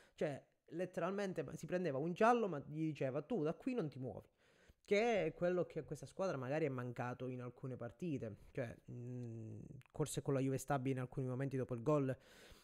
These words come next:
dei, mm, della squadra di Castellammare, sì, cioè la grinta. Perché oggi, sinceramente, ho visto una squadra che ci ha creduto a questo risultato dal primo all'ultimo minuto. E purtroppo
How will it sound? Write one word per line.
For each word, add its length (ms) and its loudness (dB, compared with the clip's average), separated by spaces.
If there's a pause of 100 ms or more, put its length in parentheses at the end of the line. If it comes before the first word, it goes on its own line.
dei, 800 0
mm, 640 -6
della 180 -6
squadra 260 0
di 60 -2
Castellammare, 640 0
sì, 300 0 (140)
cioè 180 0
la 140 0
grinta. 640 -4 (380)
Perché 240 -12
oggi, 540 0
sinceramente, 1040 -4
ho 60 -16
visto 280 -10
una 100 -8
squadra 340 -2
che 400 -6
ci 160 -14
ha 340 -6
creduto 520 -2
a 60 -2
questo 320 -6
risultato 500 -2
dal 180 0
primo 220 -2
all'ultimo 380 -4
minuto. 480 0 (1000)
E 100 -12
purtroppo 720 -2